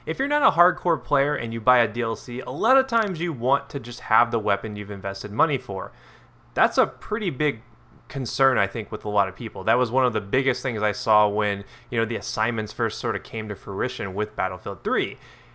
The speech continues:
And I think the Deagle is a prime example of one of those, because you have to jump through a lot of hoops. You can see me here in the water sniping people with the forty-four Magnum,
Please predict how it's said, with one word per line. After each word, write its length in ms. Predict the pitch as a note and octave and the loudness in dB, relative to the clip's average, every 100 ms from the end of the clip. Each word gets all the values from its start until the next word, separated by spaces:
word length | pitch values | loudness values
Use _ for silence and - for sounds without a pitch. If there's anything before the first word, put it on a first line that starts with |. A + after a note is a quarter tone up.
| - | -6
And 340 | E3 F3 F3 | 2 4 4
I 160 | D#3+ G#3 | 4 0
think 160 | C#4+ C4 | 0 -6
the 80 | |
Deagle 500 | F3 A#2 E3+ G3 F3 | -8 -4 -4 0 0
is 60 | D3+ | 2
a 80 | C3+ | 0
prime 320 | - D3 C#3+ | 0 0 0
example 460 | B2+ A#2+ C#3 C#3+ A#2 | 0 0 -2 0 0
of 80 | |
one 100 | A2+ | 2
of 80 | G#2+ | 0
those, 220 | G#2+ G#2+ | 2 0
because 260 | A2+ A#2 C3 | 0 0 0
you 80 | D#3+ | 0
have 80 | G#3+ | -4
to 100 | F#3 | -6
jump 380 | G#2+ B2 C3+ | 0 0 2
through 140 | C#3 B2+ | -2 -2
a 20 | |
lot 220 | A2 A2 | 2 2
of 140 | G2+ F#2+ | 2 -2
hoops. 320 | B2 F#2+ - | -6 -6 -12
You 40 | |
can 140 | D#3+ D#3 | -8 -8
see 180 | B3 | -6
me 160 | B3 A3+ | -4 -2
here 180 | D#3 F3 | 2 0
in 220 | C3+ D3 | 0 0
the 80 | C3+ | 0
water 640 | A2 B2 C3+ C#3+ D3+ C#3+ - - | 2 8 8 6 0 -2 -12 -20
sniping 480 | - - C#3 D#3 D3+ | -10 4 6 6 0
people 300 | C#3+ D3 C#3+ | -2 0 0
with 140 | C3 | 2
the 80 | B2+ | -2
forty-four 420 | A#2+ C#3+ C3 C#3+ | 0 -2 0 -2
Magnum, 540 | A#2+ A2+ C3 C#3+ D3 | 2 2 2 0 -4